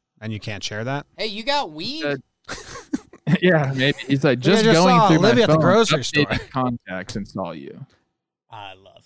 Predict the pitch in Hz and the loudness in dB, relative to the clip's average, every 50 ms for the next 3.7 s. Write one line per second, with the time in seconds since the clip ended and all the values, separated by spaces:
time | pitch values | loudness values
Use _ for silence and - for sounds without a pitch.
0 | _ _ 98 98 - - - 214 208 185 - 104 - - - - 175 160 - 160 | _ _ -20 -20 -20 -14 -8 -2 0 0 2 2 0 0 0 0 -2 -2 -4 -2
1 | 175 180 190 196 202 208 214 208 160 - 180 170 165 165 160 156 156 156 147 147 | 0 2 2 2 2 2 0 -2 -2 0 0 0 0 0 0 0 0 2 2 0
2 | 143 135 - - 605 679 - - 147 151 151 151 147 123 151 147 - - - 170 | -2 -6 -8 -10 -12 -12 -10 -8 -6 -4 -4 -4 -4 -6 -6 -6 -6 -4 -2 -2
3 | 165 165 170 170 170 175 175 - - 156 147 143 139 139 | 0 0 0 -2 -2 -4 -4 -4 -6 -6 -4 -4 -4 -6